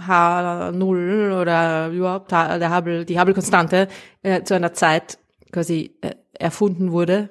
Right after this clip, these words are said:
gefunden wurde, wie das mit der Veränderung der Expansion des Universums noch nicht so aktuell war. <laughs> Da hat man sich gedacht, es gibt einen Faktor, der die Expansion des Universums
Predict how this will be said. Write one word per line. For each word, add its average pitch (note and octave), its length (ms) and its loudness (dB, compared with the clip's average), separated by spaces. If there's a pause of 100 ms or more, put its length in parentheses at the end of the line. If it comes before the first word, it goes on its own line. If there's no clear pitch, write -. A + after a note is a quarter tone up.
(100)
gefunden F3+ 560 0
wurde, F3 300 -4 (440)
wie B3+ 400 4
das A#3 280 0
mit B3 320 2
der G3+ 160 4
Veränderung F#3+ 640 4
der E3 120 4
Expansion F3 540 -2
des F#3 140 0
Universums F#3 440 0
noch C4 180 4
nicht F#3 340 -2
so E3 160 -6
aktuell D#3 460 -8
war. - 160 -10 (200)
<laughs> A3 300 4
Da A#3+ 80 6
hat G#3 80 2
man A3+ 100 2
sich A3+ 120 2
gedacht, A3+ 220 0 (220)
es - 180 -4
gibt - 300 0
einen F#3+ 280 2
Faktor, G3+ 560 0
der F#3 340 2 (240)
die G#3+ 120 2
Expansion F3 720 0
des G3 160 -2
Universums E3+ 760 2